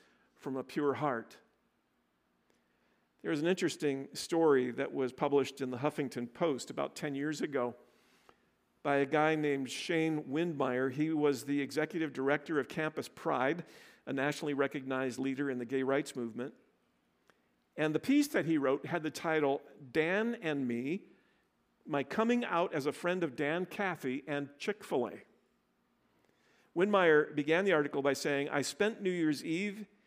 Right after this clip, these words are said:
at the red-blooded, all-American epicenter of college football at the Chick-fil-A Bowl, next to Dan Cathy as his personal guest. It was amongst the most unexpected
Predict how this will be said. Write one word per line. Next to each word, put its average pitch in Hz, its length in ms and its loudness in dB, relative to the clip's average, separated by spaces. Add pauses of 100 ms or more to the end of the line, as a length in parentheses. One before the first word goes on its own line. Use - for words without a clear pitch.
(220)
at 131 140 -2
the 135 100 0
red-blooded, 165 680 2
all-American 165 720 2
epicenter 165 600 -4
of 139 100 -6
college 160 360 -4
football 127 640 -2 (560)
at 139 140 -4
the 156 80 -2
Chick-fil-A 196 800 0
Bowl, 120 420 2 (280)
next - 320 -2
to 160 100 -6
Dan 156 340 2
Cathy 170 540 -4
as 135 240 -4
his 180 180 4
personal 185 480 0
guest. 156 460 -4 (840)
It 151 60 0
was 156 160 2
amongst 165 340 0
the 175 80 0
most 151 240 4 (180)
unexpected 151 840 -4